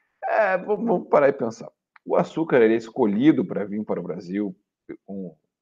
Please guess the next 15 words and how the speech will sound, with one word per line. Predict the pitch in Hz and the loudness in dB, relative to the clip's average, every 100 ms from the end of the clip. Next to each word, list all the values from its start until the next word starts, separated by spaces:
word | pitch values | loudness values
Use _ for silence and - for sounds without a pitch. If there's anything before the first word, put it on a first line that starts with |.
| _ _ | _ _
escolhido | - 101 95 | -10 -6 -4
pelos | 98 - | -6 -8
portugueses, | 87 - 82 95 113 95 80 _ _ _ _ - | -14 -16 -8 0 2 2 -4 _ _ _ _ 0
pra | 117 | 2
ser | - - 147 | 2 0 2
o | 151 | 2
grande | 101 110 139 151 127 104 | 2 4 6 6 0 -4
produto | - 98 95 113 - | -4 -4 -4 -6 -4
da | 101 | -4
colonização, | - 101 98 92 85 - 113 101 _ _ _ _ - | -2 -6 -4 -8 -10 -4 -4 -4 _ _ _ _ -8
porque | 143 - | -6 -2
ele | 175 170 | 2 6
era | 147 | 6
uma | 160 180 | 6 2
especiaria | 180 - 170 - 127 107 120 143 | -2 -2 -2 2 2 2 0 -2